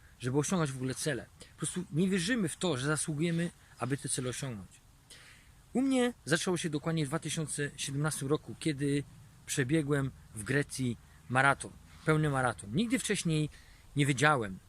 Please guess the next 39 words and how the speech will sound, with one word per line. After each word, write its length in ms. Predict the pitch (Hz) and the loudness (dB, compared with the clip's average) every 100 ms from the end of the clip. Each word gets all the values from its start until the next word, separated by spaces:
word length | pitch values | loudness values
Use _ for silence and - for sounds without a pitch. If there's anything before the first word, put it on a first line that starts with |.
| - 139 | -8 -2
nigdy 200 | 143 165 | 0 0
wcześniej 360 | 185 - 156 | -2 0 2
nie 140 | 147 135 | 2 2
biegałem 460 | 127 104 180 175 | 0 2 2 2
takich 340 | 143 - 147 - - | 0 -4 -6 -8 -8
dystansów. 640 | 135 - 160 156 - 101 - - - | -6 -2 0 -2 -6 -12 -20 -10 0
Nie 100 | 165 | 0
wiedziałem, 340 | 196 277 240 | 2 0 2
że 80 | 202 | 0
w 80 | 190 | 0
ogóle 240 | 180 185 | 2 2
to 120 | - | 0
zrobię. 320 | 147 156 107 - - - - - - - | 0 0 -2 -8 -20 -20 -20 -20 -10 -4
Ale 120 | 147 | -2
kiedy 200 | 202 185 | -2 -2
pojechałem 360 | 190 170 202 | 0 0 0
do 80 | 185 | -2
Grecji, 440 | 170 180 - - - - - - - | 0 -2 -2 -8 -12 -18 -20 -20 -8
wsiadłem 300 | - 196 214 | -4 0 0
do 240 | 160 160 | 2 0
autobusu, 560 | 139 143 135 165 - 110 | -2 -2 0 -2 -2 -6
który 400 | - 139 131 131 - - | -6 -4 -2 -4 -8 -4
jechał 280 | 160 180 160 | -2 0 2
z 80 | |
Aten 340 | 160 - 127 127 - - - | 2 2 -2 -4 -8 -20 -4
do 100 | 143 | 0
miejscowości 600 | 175 160 143 151 - 139 | 2 0 -2 -2 -2 -2
Maraton, 500 | 135 139 160 - 101 101 | 2 4 2 0 -8 -6
bo 80 | 117 | -4
stamtąd 420 | - 175 156 120 | 0 -2 -2 -4
właśnie 320 | 139 - 123 | -6 -4 -6
zaczyna 340 | 127 - 160 | -6 -4 -4
się 160 | 135 139 | -4 -4
maraton. 440 | 127 135 147 113 - - - - - - - - 135 | -2 -2 -2 -4 -14 -18 -20 -20 -20 -20 -20 -8 0
I 300 | 143 143 131 - - - | 4 4 2 -6 -20 -4
biegniemy 380 | 131 131 170 160 | 0 2 4 2
do, 300 | 131 131 131 - - | 2 0 -2 -6 -6
do 160 | 139 143 | -2 2
Aten. 320 | 160 127 | 2 0